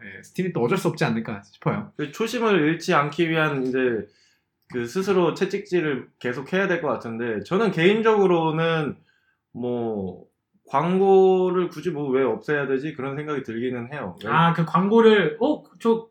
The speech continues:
Speaker 3: 광고가 아름다운데 왜 없애?" 이거, 이거.
Speaker 2: 아, 그렇다기-,
Speaker 3: <laughs>
Speaker 2: 그렇다기보다는
Speaker 3: 네.
Speaker 2: 그러니까 너무 이제 그 홀로 뭔가 좀 되게 막 우-, 우아하고 고기롭고 막 그러려는 것보다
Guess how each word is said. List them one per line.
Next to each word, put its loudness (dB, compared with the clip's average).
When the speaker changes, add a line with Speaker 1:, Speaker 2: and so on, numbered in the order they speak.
Speaker 3:
광고가 0
아름다운데 0
왜 -4
없애?" -2
이거, 0
이거. 0
Speaker 2:
아, 4
그렇다기-, 6
Speaker 3:
<laughs> 6
Speaker 2:
그렇다기보다는 6
Speaker 3:
네. -10
Speaker 2:
그러니까 0
너무 4
이제 -2
그 -8
홀로 6
뭔가 4
좀 -6
되게 2
막 -4
우-, -10
우아하고 2
고기롭고 0
막 -4
그러려는 0
것보다 0